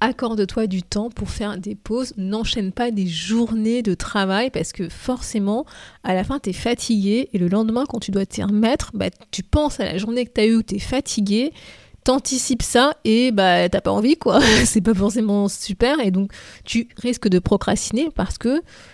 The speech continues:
tu te projettes dans une journée de travail où c'est comme si c'était du non-stop, euh, et que littéralement tu allais te cramer, tu allais dépenser toute ton énergie.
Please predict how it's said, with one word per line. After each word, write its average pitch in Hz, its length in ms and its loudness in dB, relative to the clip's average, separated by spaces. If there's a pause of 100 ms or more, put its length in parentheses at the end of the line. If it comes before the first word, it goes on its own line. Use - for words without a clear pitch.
(200)
tu - 120 -14
te 214 100 -4
projettes 240 600 2
dans 196 140 -2
une 196 160 -2
journée 202 240 2
de 220 60 -6
travail 220 560 2
où 247 280 2
c'est - 160 -4
comme 190 160 0
si 226 120 0
c'était - 200 -2
du 180 140 2
non-stop, 214 800 2
euh, 170 300 2
et 175 100 0
que - 160 -6
littéralement 208 720 0
tu - 180 -6
allais 226 220 -2
te - 120 -4
cramer, 202 640 -2
tu - 160 -6
allais 196 140 -2
dépenser 208 460 -6 (100)
toute 247 260 -6
ton 214 160 -6
énergie. 196 480 -6